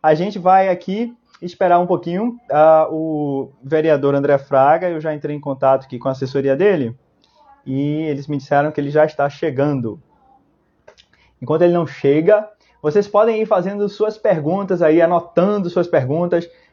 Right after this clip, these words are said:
pra fazê-las a o vereador, é,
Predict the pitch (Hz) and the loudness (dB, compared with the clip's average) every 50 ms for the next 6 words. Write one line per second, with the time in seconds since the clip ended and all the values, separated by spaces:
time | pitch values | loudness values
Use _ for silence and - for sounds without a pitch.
0 | _ _ _ - 165 170 165 - 170 147 131 123 139 143 143 143 143 143 - - | _ _ _ 0 2 2 2 2 0 0 0 0 0 0 0 0 -2 -4 -6 -12
1 | _ _ _ _ _ - 131 131 135 143 143 151 151 - - - - 139 139 135 | _ _ _ _ _ 0 2 4 4 4 2 0 -2 -6 -12 -14 -10 -10 -6 -2
2 | 143 143 - 143 127 113 117 120 127 127 135 131 131 - _ _ _ _ _ _ | -2 0 2 0 0 0 -2 -2 -4 -4 -4 -6 -8 -14 _ _ _ _ _ _
3 | _ _ _ _ _ - 107 110 113 110 113 113 110 110 110 - | _ _ _ _ _ -10 -8 -6 -6 -6 -6 -6 -6 -8 -10 -12